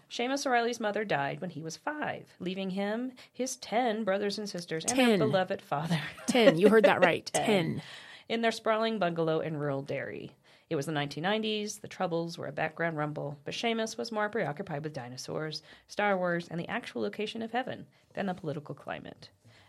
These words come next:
Speaker 1: An instant bestseller in Ireland, Did You Hear Mammy Died? is about,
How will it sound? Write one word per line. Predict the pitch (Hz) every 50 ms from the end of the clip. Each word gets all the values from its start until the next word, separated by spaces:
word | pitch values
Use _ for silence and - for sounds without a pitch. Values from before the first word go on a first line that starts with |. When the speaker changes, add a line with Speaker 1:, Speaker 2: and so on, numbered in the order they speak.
| _ -
Speaker 1:
An | 156 156
instant | - 202 202 196 202 - 180 131
bestseller | 131 131 131 - - 160 135 143 139 131 -
in | -
Ireland, | - 190 214 226 226 220 214 208 214 220 214 208 - - _ -
Did | - 160 151
You | 156 151
Hear | 160 196 196
Mammy | 190 180 175 185 185
Died? | 185 175 165 160 165 165 165 165 170 - -
is | 165 156 147
about, | 151 151 151 156 156 160 156 156 156 - - - - - -